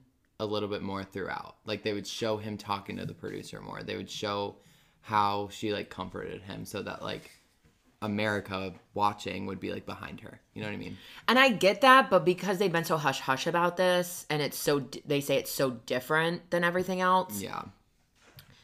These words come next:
Speaker 2: I don't know if they would put that out there so that people don't put the pieces of the puzzle together.
Speaker 1: Yeah, but, I mean, with their whole thing about being different and all that kind of stuff, is, that's just to get people to watch.
Speaker 2: I know.
Speaker 1: Like, I think it's just a ploy. Ev-,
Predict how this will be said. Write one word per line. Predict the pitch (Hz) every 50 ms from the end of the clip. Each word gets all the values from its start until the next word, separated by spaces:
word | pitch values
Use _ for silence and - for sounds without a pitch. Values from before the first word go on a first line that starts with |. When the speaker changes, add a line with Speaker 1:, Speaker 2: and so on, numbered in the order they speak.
| - - - - -
Speaker 2:
I | 175
don't | 185 190 185 185
know | 180
if | 170
they | - 175
would | 165 156 151
put | - 165 156
that | 156 143 127
out | 120 143 139
there | - 143 139 139
so | 139 -
that | 135 127
people | 131 131 - 131
don't | 120 135 127 -
put | - -
the | -
pieces | 120 139 123 120 123
of | 120
the | 123
puzzle | 123 - 120 127
together. | 127 127 131 147
Speaker 1:
Yeah, | 147 143 143 135 123
but, | 143 143 139 - -
I | 135
mean, | 143 147 151 147 143 127
with | 127 147 147 147
their | - 151 160 165 160 147
whole | 135 127 139 135 135
thing | 127 - 127 123 120 120
about | 117 113 104 98 -
being | - 110 107 110 107 104 98 -
different | - 107 101 - - - 104 101 92 -
and | 95 101
all | 101 101 101
that | 95 92 -
kind | 107 101 101
of | 104
stuff, | 104 - 120 117 117 - - - _ _ -
is, | - 127 127 127 127 - -
that's | 143 135 -
just | - 139 123 -
to | -
get | 110 95 -
people | - 90 - - 92
to | -
watch. | - - - - - - - - _ _ _ _ _ _ _ _ _ _ _ _ _ _ _ _ _ _ _ -
Speaker 2:
I | 131 135
know. | 131 95 80 73 - - -
Speaker 1:
Like, | 113 117 113 -
I | 123 127
think | - 131 123
it's | 117 107
just | 107 104 - -
a |
ploy. | 98 - - - - - - -
Ev-, | - 117 110